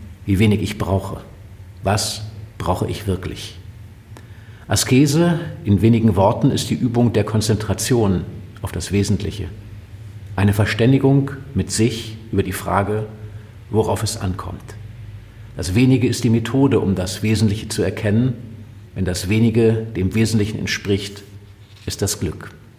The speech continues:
Die Askese der Zukunft ist nichts anderes als die Suche nach einer Lebensweise,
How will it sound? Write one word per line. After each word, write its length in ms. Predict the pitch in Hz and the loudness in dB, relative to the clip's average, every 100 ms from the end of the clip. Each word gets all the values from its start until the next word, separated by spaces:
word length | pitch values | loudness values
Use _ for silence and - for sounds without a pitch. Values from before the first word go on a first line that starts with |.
| - - - - - - - - - - - - | -20 -20 -20 -20 -20 -20 -20 -20 -20 -20 -20 -2
Die 80 | 127 | 0
Askese 340 | 123 - 151 143 | 0 4 4 6
der 160 | 151 | 4
Zukunft 520 | - 135 - 151 - | 4 0 4 4 4
ist 180 | 120 - | 0 2
nichts 320 | 156 - - | 2 2 -4
anderes 580 | 107 107 120 120 - - | 0 2 4 2 0 -2
als 220 | - 104 | -4 -6
die 140 | - 104 | -2 -2
Suche 520 | 92 147 - 117 123 | 0 0 2 0 0
nach 200 | 117 101 | 0 -2
einer 240 | - 104 101 | 0 0 2
Lebensweise, 840 | 98 101 113 - 107 110 120 120 | 2 2 0 0 2 2 2 -2